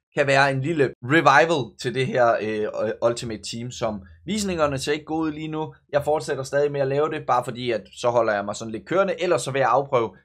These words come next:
en hel masse karrierevideoer. Jeg er begyndt at uploade ret ofte over på min second kanal og på min gaming kanal, så det skal man selvfølgelig være velkommen til at følge med i, hvis man har lyst til det. Der er link nede i beskrivelsen. Men tak fordi du har set med i den her video. Husk at smide et like på den, hvis du godt kunne lide den. Subscribe til kanalen, hvis I er nye, og ellers så ses vi altså bare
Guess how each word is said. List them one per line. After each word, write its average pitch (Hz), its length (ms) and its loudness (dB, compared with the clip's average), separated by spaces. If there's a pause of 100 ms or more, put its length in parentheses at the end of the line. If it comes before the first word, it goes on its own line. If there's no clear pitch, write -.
(140)
en 110 80 -12
hel 123 180 -4
masse 120 240 -2
karrierevideoer. 127 920 -2 (140)
Jeg 123 100 4
er 127 40 -2
begyndt 131 240 0
at 127 140 8
uploade 123 320 0
ret 120 260 0 (380)
ofte 160 320 2
over 139 220 2
på 135 80 -6
min 113 140 -8
second 180 280 -4
kanal 135 260 -4
og 139 160 0
på 135 80 -6
min 123 140 -6
gaming 143 280 -4
kanal, 120 240 -8
så 113 100 -12
det 120 140 -12
skal 127 100 -14
man 117 140 -8
selvfølgelig 135 280 -6
være 120 120 0
velkommen 123 320 -6
til 123 80 -8
at 117 80 -6
følge 117 140 -10
med 123 120 -4
i, 117 80 -2
hvis 110 180 -10
man 110 120 -10
har 110 80 -6
lyst 123 200 -6
til 101 80 -16
det. 135 200 -4 (180)
Der 120 60 -4
er 117 120 0
link 117 260 -4 (240)
nede 113 120 -2
i - 40 -2
beskrivelsen. 123 400 -8
Men 120 100 -12
tak 190 180 2
fordi 196 200 -8
du 170 80 -4
har 156 60 0
set 143 180 -6
med 160 100 -2
i 170 60 -4
den 180 140 -4
her 185 80 2
video. 180 260 -8 (180)
Husk 165 160 -8
at 143 60 -8
smide 165 160 -6
et 156 120 -2
like 156 120 0
på 165 100 0
den, 160 80 -8
hvis 147 100 -10
du - 60 -20
godt 151 160 -4
kunne 147 120 -12
lide 156 100 -8
den. 123 100 -14
Subscribe 113 400 -6
til - 80 -14
kanalen, 120 180 -12
hvis 110 100 -14
I 113 60 -14
er 117 40 -14
nye, 123 220 -12
og 117 160 -6
ellers 120 240 -6
så 98 100 -16
ses 104 220 -14
vi - 60 -12
altså - 160 -12
bare - 160 -12